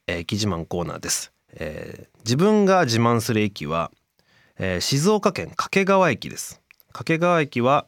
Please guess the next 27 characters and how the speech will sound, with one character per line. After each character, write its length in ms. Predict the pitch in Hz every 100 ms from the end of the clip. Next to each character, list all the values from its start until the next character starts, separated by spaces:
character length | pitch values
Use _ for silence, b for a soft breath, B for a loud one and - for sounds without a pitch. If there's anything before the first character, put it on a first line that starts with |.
| -
え 480 | 82 82 78 76 -
ー、 40 |
東 180 | 160 170
海 140 | 185 170
道 140 | 160
新 180 | - 156
幹 220 | 147 143
線 160 | 120 110
で 80 |
は 160 | 95 98
珍 240 | 117 123
し 260 | 117 - 101
い 40 | 85
木 380 | 104 135 220
造 220 | 208 226 220
建 260 | 214 202
築 220 | - -
の 220 | 151 156 -
駅 160 | 90 -
で 80 | -
す。 100 | -
あ、 120 | -
そ 180 | - 160
う 100 | 185
な 120 | 95
ん 100 | 73
だ。 160 | -